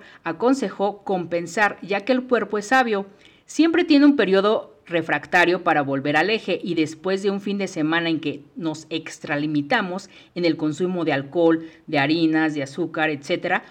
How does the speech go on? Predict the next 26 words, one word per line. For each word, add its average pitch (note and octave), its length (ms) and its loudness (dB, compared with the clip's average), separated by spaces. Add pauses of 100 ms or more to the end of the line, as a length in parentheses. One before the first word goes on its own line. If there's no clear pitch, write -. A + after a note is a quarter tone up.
(160)
lo G3+ 160 0
recomendable F#3+ 680 2
es C#4+ 100 0
empezar G3 440 2
la G3 100 2
semana F#3+ 480 -2
con F3+ 160 -4
un F3+ 140 -2
ayuno A#3 440 2 (280)
para F3 180 2
ayudar E3+ 360 2
a F#3+ 100 6
reparar C#3+ 420 0
esos - 280 -6
genes. A#3 440 -2 (240)
Lo F#3 160 2
ideal G3+ 380 4
es B3 100 2
comer G3+ 480 -2
en F#3 160 -4
espacios F3 480 -2
de D#3+ 100 0
cuatro F#3+ 360 0
a F#3+ 40 2
ocho F3 320 0
horas, G#3 320 2